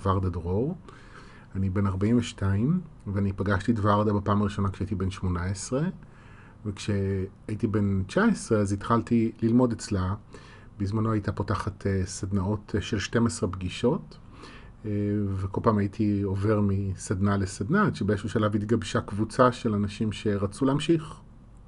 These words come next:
מעבר לשתים עשרה פגישות, ומאז עברו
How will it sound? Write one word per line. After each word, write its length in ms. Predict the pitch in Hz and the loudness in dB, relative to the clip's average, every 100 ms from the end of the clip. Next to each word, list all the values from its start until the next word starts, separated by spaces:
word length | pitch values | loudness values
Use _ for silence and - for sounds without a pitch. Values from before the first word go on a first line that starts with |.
| - - - - - - - - | -20 -20 -18 -18 -18 -20 -10 0
מעבר 360 | 107 123 117 | 4 6 6
לשתים 320 | 104 - 104 | 6 2 0
עשרה 200 | 101 - | 0 0
פגישות, 640 | 95 95 - 120 180 - - - - - - - - - | -4 -6 -4 -4 -4 -10 -20 -20 -20 -20 -20 -20 -14 -6
ומאז 260 | 113 139 | -2 2
עברו 360 | 151 131 170 190 | 2 4 2 2